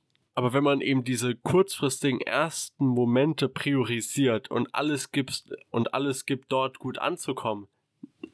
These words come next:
dann ist das eben auch der Grund, warum man vielleicht besser ankommt als andere Leute, die eher auf langfristige Beziehungen aus sind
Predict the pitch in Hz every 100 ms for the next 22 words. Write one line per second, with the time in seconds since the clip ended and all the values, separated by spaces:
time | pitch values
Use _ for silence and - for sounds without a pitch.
0 | - - 113 113 - 123 - 123 - 131
1 | 123 - 123 - 135 131 143 147 135 -
2 | 160 160 - - - 170 - 120 - 127
3 | - 123 - 160 127 117 113 110 127 127
4 | 120 - 123 117 127 135 - 127 127 113
5 | 107 120 113 117 110 123